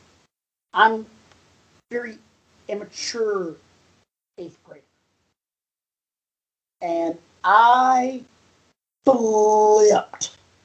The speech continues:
out. Because as we've discussed on the show, Sting is my dude. More, I have more of a wrestling love for Sting than Krigo does for Finn Balor.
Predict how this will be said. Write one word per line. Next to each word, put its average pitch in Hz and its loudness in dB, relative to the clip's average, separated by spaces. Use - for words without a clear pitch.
out. 156 -2
Because 160 -6
as 147 -18
we've 233 -8
discussed - -4
on 156 2
the 143 -6
show, 233 -2
Sting 208 -2
is 160 0
my 151 0
dude. 233 0
More, 302 2
I 311 2
have 320 -2
more 285 0
of 226 0
a 208 -4
wrestling 294 0
love 180 2
for 180 -2
Sting 190 -2
than 180 2
Krigo 247 0
does 220 -2
for 175 -12
Finn 202 -2
Balor. 160 2